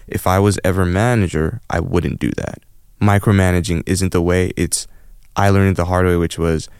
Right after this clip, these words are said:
you have to, you have to understand you are working for them, not the other way around.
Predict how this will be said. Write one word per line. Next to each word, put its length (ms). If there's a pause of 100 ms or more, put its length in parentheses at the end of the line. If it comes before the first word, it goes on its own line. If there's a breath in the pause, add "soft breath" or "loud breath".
(160 soft breath)
you 180
have 380
to, 140
you 240
have 340
to 320
understand 680 (380 soft breath)
you 240
are 140
working 580
for 300
them, 420 (160)
not 280
the 140
other 180
way 160
around. 540